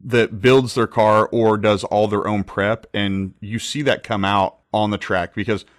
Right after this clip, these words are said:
th-, these things, they don't stay together. They, they break, and they, they break hard, and they break differently every single time. So it's always dynamic. And the problem solving of, we're gonna, you know, we have a plan, we're gonna run this plan till it fails,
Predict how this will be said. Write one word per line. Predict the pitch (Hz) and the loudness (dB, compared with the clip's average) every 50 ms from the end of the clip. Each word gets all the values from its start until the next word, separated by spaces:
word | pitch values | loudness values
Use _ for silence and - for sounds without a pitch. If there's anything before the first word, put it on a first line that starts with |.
| _ _ _ _ - | _ _ _ _ -4
th-, | 131 131 - | -4 -2 -2
these | 143 131 - | -2 -2 0
things, | 165 147 101 | -2 0 2
they | 127 113 | 2 2
don't | 113 117 104 | 2 0 -2
stay | - 110 101 | -2 -2 -2
together. | 95 90 92 90 85 85 85 85 | -2 0 0 0 0 0 -2 -4
They, | 85 92 92 92 95 92 90 85 _ _ _ _ _ _ - | -2 -2 0 0 0 -2 -4 -6 _ _ _ _ _ _ -6
they | 98 | -6
break, | 95 87 107 101 98 92 - _ _ | -4 0 0 0 0 0 -4 _ _
and | - 104 101 | -8 -4 -4
they, | 98 95 92 85 _ _ | -4 -4 -6 -10 _ _
they | - 104 98 | -6 -6 -4
break | 87 95 101 95 - | -2 -4 -4 -4 -2
hard, | - 92 92 92 95 92 | -2 -2 0 0 -2 -4
and | 95 92 | -4 -6
they | 90 | -6
break | 90 85 98 98 92 98 98 - - - _ _ 113 | -6 -4 -6 -6 -6 -10 -18 -20 -20 -20 _ _ -2
differently | 98 123 110 - - - 101 101 98 | -2 -2 0 0 -4 -4 -2 -2 -2
every | 95 92 95 | -2 -2 -4
single | 92 - 87 92 | -8 -8 -10 -10
time. | - - 87 87 92 | -6 -6 -8 -8 -6
So | - 90 | -10 -10
it's | 85 - | -6 -4
always | 92 95 95 92 | -4 -4 -4 -6
dynamic. | 87 92 92 87 92 95 98 92 90 87 - _ _ _ _ _ _ _ | -6 -6 -6 -4 -2 -4 -4 -4 -4 -6 -10 _ _ _ _ _ _ _
And | - 98 98 98 101 98 - _ _ | -8 -6 -6 -4 -6 -8 -10 _ _
the | 123 104 104 95 | -8 -6 -6 -6
problem | - - - 104 107 107 98 98 92 | -6 -2 0 2 2 2 0 -2 -4
solving | 92 - - 98 90 92 90 87 90 90 92 90 | -6 -4 -2 -2 0 0 0 -2 -2 -4 -4 -6
of, | - - 98 92 90 82 _ _ _ _ _ | -6 -4 -4 -4 -4 -6 _ _ _ _ _
we're | - 107 101 | -6 -4 -4
gonna, | 104 104 104 101 101 101 - - | -2 -2 -2 -2 -2 -4 -6 -8
you | 101 | -8
know, | 95 92 | -8 -4
we | 92 104 107 | -4 -2 0
have | 120 117 | 0 0
a | 107 | 0
plan, | - - - 123 127 131 135 131 131 | -2 -2 -4 -2 -2 0 0 0 -2
we're | 117 110 | -2 0
gonna | 110 104 | 0 0
run | 95 101 107 | 2 0 -2
this | 107 98 | -2 -6
plan | - - - 107 107 107 | -8 -6 -6 -4 -4 -4
till | 107 95 - | -4 -6 -6
it | - | -6
fails, | - 107 104 104 107 104 107 101 - - | -4 -2 0 2 2 0 0 -2 -4 -12